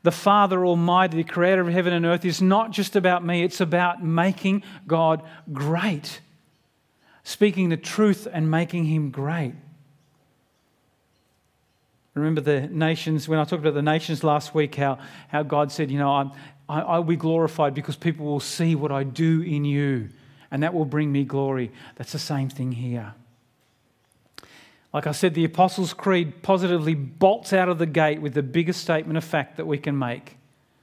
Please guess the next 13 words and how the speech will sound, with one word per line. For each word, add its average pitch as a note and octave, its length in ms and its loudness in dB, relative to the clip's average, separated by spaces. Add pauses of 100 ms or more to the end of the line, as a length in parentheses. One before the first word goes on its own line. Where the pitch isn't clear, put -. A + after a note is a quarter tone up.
(440)
the C3+ 80 -10
greatest D3 720 -4
pillar C#3+ 260 -2
of B2+ 80 -4
our C3 140 -2
faith, B2 300 -6
and B2 100 -4
that's C#3+ 200 -8
why C3+ 120 -6
it C#3 80 -12
starts B2+ 360 -6
with C3 140 -6
that. A#2+ 380 -8